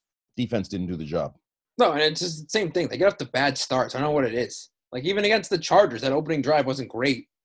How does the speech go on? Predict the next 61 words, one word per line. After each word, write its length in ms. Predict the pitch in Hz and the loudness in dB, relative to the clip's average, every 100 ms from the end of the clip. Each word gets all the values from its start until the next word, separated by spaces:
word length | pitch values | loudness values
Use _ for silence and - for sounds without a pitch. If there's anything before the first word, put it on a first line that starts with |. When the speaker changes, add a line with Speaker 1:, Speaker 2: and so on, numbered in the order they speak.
| _ _ | _ _
Speaker 1:
Right. 220 | 101 147 - | -2 0 -2
Speaker 2:
They, 60 | 170 | -6
it, 120 | 165 _ - | -8 _ -6
it's, 320 | 165 160 - - | -4 -4 -10 -6
and 320 | 165 160 - 160 | -4 -4 -8 -8
the 100 | 147 | -2
Rams 320 | 143 160 175 156 | 2 2 2 2
made 180 | 165 165 | 0 0
them 120 | 165 | -2
pay. 260 | 131 139 | 0 2
And 80 | 156 | 2
then, 100 | 151 | 2
as 180 | 151 151 | 0 2
we've 140 | 147 | 0
talked 220 | 131 151 156 | 2 2 4
about 220 | 147 147 | 2 2
in 60 | |
the 60 | 123 | -2
past, 420 | 135 147 127 - | 0 2 2 -2
when 80 | 131 | -10
the 60 | 113 | -6
Patriots 320 | 156 135 131 | -4 -4 -4
get 160 | 127 | -4
down, 380 | 131 131 113 113 - _ _ - | -2 -2 -2 -8 -16 _ _ -4
they're, 320 | 117 113 - _ - | -2 -2 -6 _ -2
they, 160 | 135 - | -2 -2
I 140 | - | 0
think 140 | 156 156 | 0 0
the 80 | 139 | -2
team 220 | 185 139 | -2 2
knows, 300 | 139 117 104 | 2 2 -2
like, 100 | 117 | -4
they're 120 | 127 | -2
not 220 | 131 131 | 0 0
a 40 | 123 | 0
team 180 | 147 | -4
to 60 | 117 | -6
come 120 | 139 | -6
from 100 | 123 | -2
behind. 440 | 110 113 120 107 - | -2 -2 -4 -6 -8
Once 160 | 123 120 | -8 -6
you 60 | 123 | -6
get 100 | 113 | -2
down 200 | 120 113 | -2 -2
by 100 | 110 | -4
seven 260 | 127 117 - | -6 -6 -8
points, 360 | 135 117 - - _ _ | -8 -8 -10 -20 _ _
whatever 240 | - 120 110 | -2 -2 -2
it 80 | |
was, 240 | 104 107 107 | -4 -6 -6
two 140 | - | -6
minutes 220 | 160 120 120 | -2 -2 -4
into 140 | 120 | -10
the 100 | - | -6
game, 340 | 123 113 104 - _ _ | -4 -4 -6 -16 _ _
it's 240 | 117 - | -8 -8
pretty 160 | - 151 | -6 -4
much 120 | 113 | -2
over 260 | 123 113 104 | -4 -4 -8
from 100 | 104 | -10
there. 220 | 107 98 | -10 -12